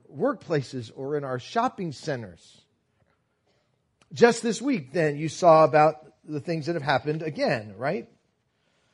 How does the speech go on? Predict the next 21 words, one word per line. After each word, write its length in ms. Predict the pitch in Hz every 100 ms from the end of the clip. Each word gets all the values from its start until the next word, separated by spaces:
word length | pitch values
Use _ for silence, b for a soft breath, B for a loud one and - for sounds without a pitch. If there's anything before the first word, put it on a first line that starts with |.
| _ -
You 80 |
saw 400 | 160 - 220 180
that, 260 | 160 156 - _ _ _ -
that 260 | 147 185 180
attempt 360 | 135 190 165
in 120 | 156 151
Washington. 360 | 151 - 120
Then, 360 | 170 202 156 123 b b
in 120 | 156
a, 180 | 151 -
in 140 | 170
a, 100 | 160
just 260 | 123 208 190
a 60 |
shopping 560 | 170 - 165 165 - 208
mall 240 | 208 226
in 60 | 220
the 80 | 185
state 240 | 214 220
of 40 | 208
Washington, 640 | 220 202 156 135 127 101